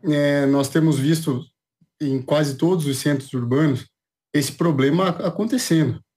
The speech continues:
É, a gente vê pro-, pro-, os processos aí de aquecimento das cidades, né, o que a gente chama das grandes ilhas de calor.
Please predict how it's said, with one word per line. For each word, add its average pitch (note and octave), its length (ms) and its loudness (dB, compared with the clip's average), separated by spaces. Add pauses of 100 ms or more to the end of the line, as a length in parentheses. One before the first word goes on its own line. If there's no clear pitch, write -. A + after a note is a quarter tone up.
(640)
É, C3+ 560 0 (160)
a C3+ 80 -6
gente D#3 280 2
vê C#3+ 420 2 (760)
pro-, D3+ 200 -4
pro-, D3+ 240 2
os C#3 100 -2
processos D#3 640 0
aí C3+ 220 2
de B2 320 -2 (420)
aquecimento D3+ 760 0
das B2 200 0
cidades, B2 500 0
né, B2 300 0
o A2+ 100 -4
que B2+ 80 -2
a B2 40 2
gente B2+ 160 0
chama D3 260 2
das B2+ 180 2
grandes C3 460 2
ilhas C#3 240 2
de B2 60 -4
calor. C3 520 -2